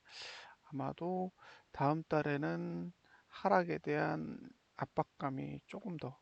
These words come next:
크게 작용을 할 겁니다. 왜냐하면 이제 주봉이 밑에를 막아주지 않을 거기 때문에, 예, 결과적으로 주봉의 상승세가 끝나면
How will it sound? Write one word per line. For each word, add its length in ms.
크게 240
작용을 480
할 60
겁니다. 480
왜냐하면 340
이제 180
주봉이 600
밑에를 380
막아주지 540
않을 180
거기 200
때문에, 500
예, 160
결과적으로 800
주봉의 460
상승세가 580
끝나면 680